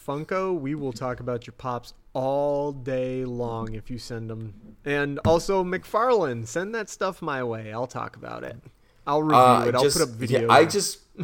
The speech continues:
Speaker 2: I'll review at least the Batman Who Laughs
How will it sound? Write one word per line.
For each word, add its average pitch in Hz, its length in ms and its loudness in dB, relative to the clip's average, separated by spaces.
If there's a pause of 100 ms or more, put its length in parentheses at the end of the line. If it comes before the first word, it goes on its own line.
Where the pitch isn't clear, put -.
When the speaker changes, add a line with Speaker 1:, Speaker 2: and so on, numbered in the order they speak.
(100)
Speaker 2:
I'll 135 220 8
review 147 640 0
at 120 160 4
least 123 360 -8
the 117 60 -2
Batman 120 540 2
Who 127 120 -4
Laughs 101 720 -2